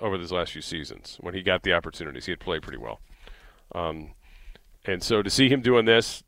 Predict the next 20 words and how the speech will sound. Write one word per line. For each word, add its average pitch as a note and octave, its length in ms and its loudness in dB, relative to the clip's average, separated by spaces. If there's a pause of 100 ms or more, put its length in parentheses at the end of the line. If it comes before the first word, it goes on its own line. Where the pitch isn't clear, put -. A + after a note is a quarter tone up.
would G2+ 180 0
I F2+ 100 6
have E2+ 180 0
ever G2+ 240 0
predicted A2 640 2
it, A#2+ 320 6
given F#2+ 300 -2
multiple F2+ 400 -2
opportunities? G#2 680 0
No, E2 140 -4
of C2 100 -8
course F#2+ 260 -4
not. A1+ 200 -8 (640)
But - 80 -4
it's F#2+ 100 -4
been A#2+ 160 4
one A#2 100 8
of G#2 60 4
the, F#2 220 4
um, E2 280 0